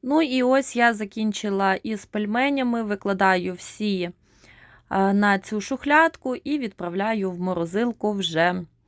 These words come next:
повністю всі готові. Із залишків цього фаршу я буду готувати ще котлети в заморозку, додала туди одне яйце, додала розмочений хлібчик,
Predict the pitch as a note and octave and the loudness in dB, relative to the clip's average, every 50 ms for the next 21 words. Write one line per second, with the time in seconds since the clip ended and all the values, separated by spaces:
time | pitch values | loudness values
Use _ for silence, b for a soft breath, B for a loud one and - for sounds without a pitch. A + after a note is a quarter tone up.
0 | b b b b b b b b _ _ - G#3+ A3+ A#3+ A3+ G#3+ G3 - - F#3 | b b b b b b b b _ _ 0 2 4 4 2 2 0 -2 -6 -8
1 | - - - G3 F#3+ F3+ F3 - - E3 D#3+ D#3 D3+ D#3 - - - C4+ D4+ D4+ | -6 -2 0 0 0 0 0 -2 0 2 2 2 2 -2 -6 -6 0 2 2 2
2 | B3+ A3 A3 G#3+ G#3 G3 F#3+ F3+ F3+ - - - F#3+ F#3 - - - F3+ F3+ F3+ | 2 2 4 4 4 4 2 0 -2 -6 -8 -6 -6 -6 -6 -6 -6 -4 -4 -4
3 | G3+ G3 - - B3 C4 D4 D#4+ D4+ - - - C4 B3+ C4 C4 B3+ A3 G3 - | -4 -6 -2 2 4 4 4 4 2 -2 -4 -4 -2 0 0 0 -2 -4 -4 -2
4 | E3+ F3 F#3+ G#3+ G#3+ G#3+ G#3+ G#3 B B B B B B B B B B F3+ F3+ | 2 2 4 4 4 2 0 -4 B B B B B B B B B B -4 -2
5 | A3+ A#3 A3 A#3 G3+ G#3 G3 - F#3 F#3 F#3+ F#3+ F#3 F#3+ G3 F#3+ - - F#3+ - | 0 0 0 0 0 0 0 0 4 6 6 6 4 4 0 -4 -6 -6 -6 -6
6 | G3 F#3+ - B3 C4 C#4 C#4 - B3 A3+ A3 A#3 A#3+ A#3 A#3 A#3+ A#3+ A#3+ A#3 A#3 | -6 -4 -2 0 0 0 0 -2 -4 -4 -2 -2 0 0 0 2 2 2 2 0
7 | - - - G#3 G3+ F3 F#3+ G#3+ G#3 G3+ G#3 G#3 G3 F3+ F3 - - E3+ E3 F3 | -2 -4 -2 -2 -2 0 0 0 2 2 4 4 4 4 2 2 -2 -6 -4 -6
8 | E3+ - F3+ F#3 F3+ F#3 F#3 F3 E3+ F3 F3 G3 G3+ - - - A#3+ A#3+ B3+ C4+ | -4 -4 -6 -6 -4 -4 -4 -4 -2 -2 -2 -4 -4 -6 -6 -2 0 2 2 2
9 | C4+ A3+ G#3 F#3 F3+ F3+ F3+ F#3 F#3+ F#3 F3+ F3+ F#3+ G#3 G#3+ G#3 G3+ G#3 G3+ F3+ | 2 0 -2 -2 0 0 2 4 4 4 4 2 2 -2 -4 -4 -2 -4 -4 -4
10 | - - F3+ F3 F3 F3 - - A3+ C4+ D4 D#4 - - - C#4+ C#4 C#4 - _ | -4 -6 -6 -6 -6 -6 -6 -4 -2 -2 -2 -2 -4 -4 -2 -2 -2 -2 -4 _